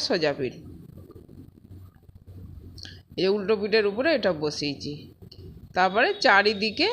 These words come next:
আমি সেলাই করে আটকে নেব দুই সুত হিসাবে।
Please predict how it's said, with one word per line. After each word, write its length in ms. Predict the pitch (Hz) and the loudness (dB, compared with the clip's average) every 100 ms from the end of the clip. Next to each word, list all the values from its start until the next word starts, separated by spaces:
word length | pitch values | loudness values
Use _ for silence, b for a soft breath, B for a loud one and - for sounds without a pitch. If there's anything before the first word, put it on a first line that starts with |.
| 480 - - - - - - - - - _ - - | -2 -10 -18 -20 -20 -20 -20 -20 -20 -20 _ -20 -6
আমি 280 | 180 190 190 190 190 190 175 - - _ _ _ _ _ - - _ _ - | -2 0 2 4 4 2 0 -4 -14 _ _ _ _ _ -20 -20 _ _ -8
সেলাই 440 | - 254 240 214 208 | -2 4 6 6 6
করে 200 | 202 240 330 247 - - 190 | 2 4 2 0 -8 -2 2
আটকে 260 | 190 - 165 147 | 2 2 -2 -2
নেব 120 | 139 147 - - - 180 | -4 -6 -12 -14 -8 -2
দুই 160 | 220 208 | 0 0
সুত 180 | - 185 202 | 0 0 0
হিসাবে। 340 | 175 180 165 | 0 2 2